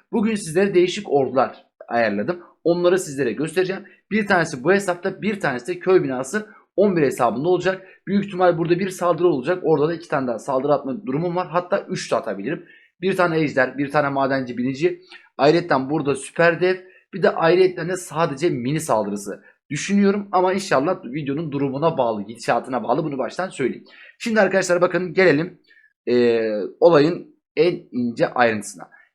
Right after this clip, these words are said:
Etkinlik bölümüne geldiğiniz zaman bakın bir taşta ordu güçlendirme diyor. Ne var ne yok bir taş verip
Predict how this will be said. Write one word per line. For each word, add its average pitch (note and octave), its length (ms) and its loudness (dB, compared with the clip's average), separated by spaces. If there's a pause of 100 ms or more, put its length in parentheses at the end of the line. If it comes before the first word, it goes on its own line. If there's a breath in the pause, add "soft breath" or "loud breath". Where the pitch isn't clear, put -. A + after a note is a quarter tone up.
Etkinlik F#3 400 2
bölümüne F#3 300 4
geldiğiniz F3+ 360 2
zaman E3 220 2
bakın D#3+ 340 0
bir G3+ 200 -2
taşta C#3+ 280 0
ordu D3 440 0
güçlendirme C#3 580 0
diyor. G2 160 -6
Ne G3+ 280 -4
var F3+ 220 2
ne G#3 40 0
yok F#3 280 2
bir A3 160 -6
taş F3 280 -2
verip F3 280 2